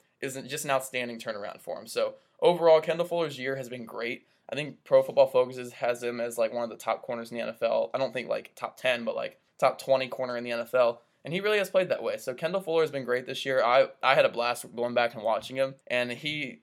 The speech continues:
is definitely a bright spot on this team. And I think he will continue to be a bright spot on this team the rest of the year and for future years to come. Now, before we get into Brandon Sheriff and his breakdown, you guys know ever since I started this podcast, people are asking me for betting advice. And again, I try my best. So I'm gonna give you guys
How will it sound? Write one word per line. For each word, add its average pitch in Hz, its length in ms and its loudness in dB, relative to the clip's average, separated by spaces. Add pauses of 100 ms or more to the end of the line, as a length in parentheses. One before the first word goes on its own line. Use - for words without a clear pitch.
is 123 180 -10
definitely 139 360 2
a 127 40 -2
bright 123 200 2
spot 131 140 2
on 131 40 -8
this 123 140 -12
team. 135 240 -10
And 120 80 -8
I 110 80 -6
think 123 180 -10
he 127 120 -10
will 120 60 -8
continue 120 400 -12
to 117 80 -12
be 113 140 -10
a 113 60 -12
bright - 240 -14
spot 113 160 -8
on 110 80 -12
this 113 100 -18
team - 160 -14
the - 80 -14
rest 57 160 -8
of - 60 -18
the 58 100 -10
year 57 260 -10
and 113 140 -16 (280)
for 127 120 -10
future 143 320 -8
years 131 240 -8
to 113 80 -14
come. - 300 -10 (460)
Now, 139 120 0
before 147 320 -2
we 202 80 0
get 175 140 -4
into 160 180 -12
Brandon 135 320 -4
Sheriff 131 480 4
and 120 180 -8
his 123 280 -10
breakdown, 113 640 -6 (420)
you 147 100 -10
guys 170 240 8
know 151 140 6
ever 139 120 6
since 160 240 -6
I 147 100 4
started 139 260 2
this 131 100 -14
podcast, 131 400 0
people 135 200 0
are 123 40 6
asking 123 240 -2
me 117 60 -10
for 117 100 -16
betting 113 260 -2
advice. 107 400 -6
And 113 200 -10 (260)
again, 139 260 0
I 147 140 0
try 160 240 6
my 151 160 4
best. 135 400 6
So 139 100 8
I'm 143 80 4
gonna 175 140 0
give 151 180 -4
you 147 120 -8
guys 139 440 4